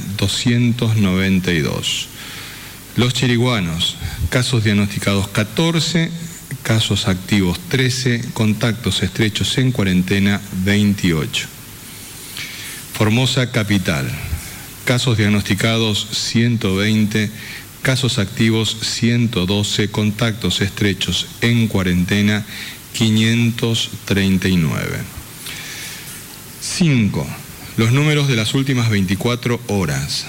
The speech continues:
relativos a la tarea preventiva que lleva adelante la policía en toda la provincia son los siguientes. Ingresos de camiones de carga, setecientos veintiuno.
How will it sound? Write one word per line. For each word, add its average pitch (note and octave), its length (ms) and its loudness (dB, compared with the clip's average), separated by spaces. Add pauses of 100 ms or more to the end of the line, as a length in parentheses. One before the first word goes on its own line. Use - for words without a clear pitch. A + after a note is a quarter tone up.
relativos A2 500 2
a - 20 2
la G#2+ 120 2
tarea A2 300 2
preventiva G#2 600 2
que F#2 100 0
lleva G2 220 4
adelante G2 340 2
la F2+ 140 2
policía F2 400 2
en F#2+ 100 4
toda G2 240 2
la F2 100 2
provincia G#2+ 760 2
son G#2 400 2
los G2+ 280 0
siguientes. A2+ 880 -4 (680)
Ingresos A#2+ 420 4
de A#2+ 100 4
camiones G#2+ 340 4
de G#2 120 4
carga, C3 500 0
setecientos F#2+ 800 0
veintiuno. B2+ 580 2